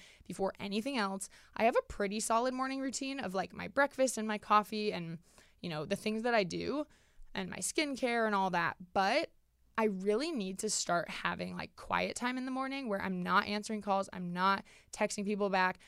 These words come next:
I'm not checking my email, I'm not, like, getting stressed out about the day yet. I'm just having me time. I'm reading if I wanna read, or I'm eating my breakfast, or, you know, I'm meditating if I want. So I put that first.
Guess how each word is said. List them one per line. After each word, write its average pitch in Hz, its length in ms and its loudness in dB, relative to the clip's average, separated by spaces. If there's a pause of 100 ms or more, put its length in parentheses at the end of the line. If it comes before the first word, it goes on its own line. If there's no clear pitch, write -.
(180)
I'm 185 80 -4
not 190 160 4
checking 220 260 2
my 208 100 2
email, 196 260 0
I'm 190 120 -2
not, 190 200 4
like, - 220 -2
getting 190 260 0
stressed 185 320 -2
out 170 140 0
about 165 180 -2
the 170 60 -6
day - 240 -6
yet. - 320 -8 (260)
I'm 190 160 -2
just 185 460 2 (240)
having 202 340 4
me 196 160 0
time. 175 380 -2 (420)
I'm 196 180 -8 (720)
reading 214 380 4
if 196 120 0
I 196 80 4
wanna 196 240 0
read, 190 340 -2
or 170 60 -2
I'm 165 100 -4
eating 220 220 -2
my 220 100 0
breakfast, 196 580 0
or, 175 380 0 (320)
you 196 80 -2
know, 185 60 2
I'm 190 160 2
meditating 208 500 2
if - 160 -8
I 69 60 -2
want. 64 240 -6 (260)
So 220 160 2
I 214 80 6
put 302 200 2
that - 200 4
first. - 400 -4